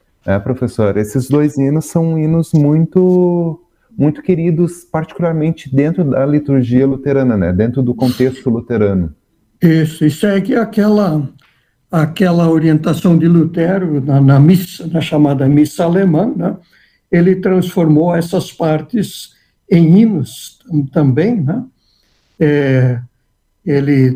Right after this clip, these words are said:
Speaker 2: tem lá, é, alguns hinos do, litúrgicos mesmo, né?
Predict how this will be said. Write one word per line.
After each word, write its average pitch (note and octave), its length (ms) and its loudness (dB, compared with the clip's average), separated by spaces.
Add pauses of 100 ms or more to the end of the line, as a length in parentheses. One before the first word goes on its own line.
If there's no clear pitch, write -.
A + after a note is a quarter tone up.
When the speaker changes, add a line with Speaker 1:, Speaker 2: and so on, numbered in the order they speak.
Speaker 2:
tem D3 260 0
lá, C3+ 420 -6 (540)
é, C3+ 400 2 (140)
alguns D3 600 2
hinos E3 440 2
do, F#3+ 280 -4 (220)
litúrgicos G3 1000 0
mesmo, F#3 400 -2
né? A3 200 -6